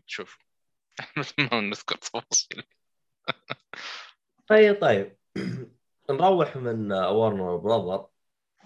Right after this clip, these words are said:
Speaker 2: وننتقل على مارفل. مارفل
Speaker 1: نقول
Speaker 2: أو
Speaker 1: عالم ديزني بشكل عام.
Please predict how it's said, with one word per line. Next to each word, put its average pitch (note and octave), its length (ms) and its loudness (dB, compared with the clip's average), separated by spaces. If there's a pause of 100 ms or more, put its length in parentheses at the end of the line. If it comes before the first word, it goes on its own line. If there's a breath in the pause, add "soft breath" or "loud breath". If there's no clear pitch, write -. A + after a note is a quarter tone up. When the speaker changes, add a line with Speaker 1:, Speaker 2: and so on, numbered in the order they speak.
(600)
Speaker 2:
وننتقل G#2+ 1200 0
على F#2 840 0
مارفل. E2+ 520 -6 (1400)
مارفل G2 360 -2
Speaker 1:
نقول B2 260 4
Speaker 2:
أو B2 60 8
Speaker 1:
عالم A#2 200 4
ديزني A#2 240 0
بشكل G2+ 300 -4
عام. F2+ 320 -2